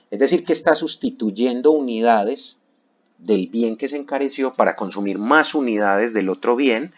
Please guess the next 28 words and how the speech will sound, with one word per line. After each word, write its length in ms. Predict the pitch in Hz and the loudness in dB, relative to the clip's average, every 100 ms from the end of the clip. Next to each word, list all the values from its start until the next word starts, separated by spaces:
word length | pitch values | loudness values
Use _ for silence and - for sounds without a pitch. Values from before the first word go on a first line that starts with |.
| - - - | -20 -20 -8
cuyo 260 | 95 90 | -6 -6
precio 280 | - 90 107 | -8 -8 -8
se 120 | 104 | -10
mantuvo 420 | 95 85 95 101 | -12 -12 -8 -8
constante. 560 | 104 104 - 165 113 _ _ _ _ _ | -8 -14 -8 -8 -8 _ _ _ _ _
Entonces, 440 | 80 82 92 - - | -18 -12 -12 -12 -6
eso 180 | 107 | -4
es 60 | 117 | -4
lo 100 | 113 | -6
que 100 | 90 | -8
llamamos 380 | 82 82 90 98 | -12 -14 -14 -10
el 100 | 82 | -10
efecto 460 | - 90 _ 104 _ _ _ _ | -10 -12 _ -20 _ _ _ _
sustitución, 800 | 139 123 131 - 113 127 98 _ _ _ _ _ _ _ _ _ | -10 -8 -10 -10 -10 -8 -10 _ _ _ _ _ _ _ _ _
¿sí? 160 | - 131 _ _ _ _ _ _ _ | -16 -16 _ _ _ _ _ _ _
Tanto 240 | 127 127 170 | -2 4 6
el 80 | |
efecto 320 | 165 139 - - | 6 4 -2 -2
como 320 | 147 127 - | 0 -2 -4
sustitución 560 | 120 110 110 113 113 110 | -10 -8 -4 -4 -4 -4
como 160 | 147 | -2
el 60 | 131 | -2
efecto 320 | 113 - 135 | -4 -4 -4
renta 320 | 135 127 139 | -2 -2 -2
y 60 | 123 | -2
el 80 | 98 | -2
efecto 340 | 101 - 127 | -6 -8 -4
total 480 | 156 156 123 107 | -4 2 2 2